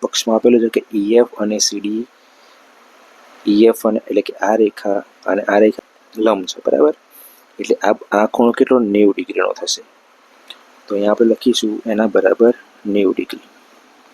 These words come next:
અને અહીંયા કારણ આપીશું કે ઈ એફ લંબ, ઈ એફ લંબ સી ડી. બરાબર? હવે આપણે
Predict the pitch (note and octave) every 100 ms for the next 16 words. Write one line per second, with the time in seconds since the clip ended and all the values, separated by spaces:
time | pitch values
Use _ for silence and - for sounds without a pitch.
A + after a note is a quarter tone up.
0 | - - - - _ - G2+ G2+ G#2+ G#2+
1 | - - G#2+ A#2+ A#2 - G2+ G#2+ - G#2+
2 | A2 C3 - _ _ _ _ _ _ _
3 | _ _ - - _ _ _ _ _ G#2+
4 | G#2 A2+ B2+ - G#2+ G2+ G#2 A#2 - _
5 | _ _ _ _ _ _ _ _ _ A2
6 | G#2+ A2+ B2+ - - - G#2 G2 G#2 B2+
7 | - _ _ _ _ _ - B2 G#2 -
8 | - _ _ _ _ _ _ _ _ _
9 | _ _ _ _ _ _ - - - -
10 | - - - - C#3 E3+ F#3+ - _ _
11 | _ _ _ _ _ _ _ - - -
12 | - A2+ A#2 G2+ A2+